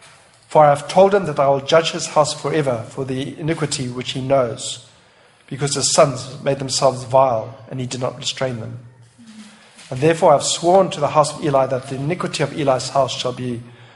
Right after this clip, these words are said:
not be atoned for in, by sacrifice or offering forever." So Samuel lay down until morning and opened the doors of the house of the Lord. And Samuel was afraid to tell Eli the vision. Then Eli called Samuel and said, "Samuel,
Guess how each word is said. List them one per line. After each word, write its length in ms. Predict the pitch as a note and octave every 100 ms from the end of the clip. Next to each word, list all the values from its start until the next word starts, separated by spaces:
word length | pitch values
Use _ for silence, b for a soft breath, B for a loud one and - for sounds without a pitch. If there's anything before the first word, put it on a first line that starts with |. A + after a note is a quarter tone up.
| B B -
not 180 | E3 E3
be 100 | D3+
atoned 480 | D3 - D3 B2
for 180 | A#2 C3
in, 220 | - C#3+ C#3+
by 160 | C3
sacrifice 680 | B2 D#3 D3+ - B2 A#2 -
or 220 | - C3
offering 380 | C3+ B2+ A#2+ A#2 - -
forever." 560 | - B2+ C3 C3+ A2 A2+ - - - - - - - B B B B B B B -
So 120 | C#3
Samuel 420 | - E3+ F#3 F3+
lay 140 | E3
down 340 | D#3 D#3+ E3 D3+
until 260 | D3 D#3
morning 480 | D3 D3 C#3 A#2+ A2+
and 120 | C#3 C#3
opened 260 | E3 E3
the 60 | C#3+
doors 320 | C#3+ C#3+ C#3+
of 100 | C#3+
the 200 | C3 -
house 260 | D3 - -
of 60 |
the 120 | C3+
Lord. 260 | B2+ A2+ A2+ - B B B B
And 100 | -
Samuel 260 | B2 D#3 C#3+
was 80 | C#3
afraid 420 | C3+ - D3 A#2
to 80 | A#2+
tell 280 | - A#2+ D#3+
Eli 340 | C3 A#2 A2 - - -
the 220 | C#3 C3+
vision. 380 | C3 A#2+ A2+ A#2 - _ _ _ b b b b b b -
Then 120 | C#3
Eli 300 | E3+ D3+ C#3+
called 180 | D3 C#3
Samuel 320 | - C#3 B2
and 100 | A#2+
said, 220 | - B2+
"Samuel, 400 | - D#3+ D#3 C#3+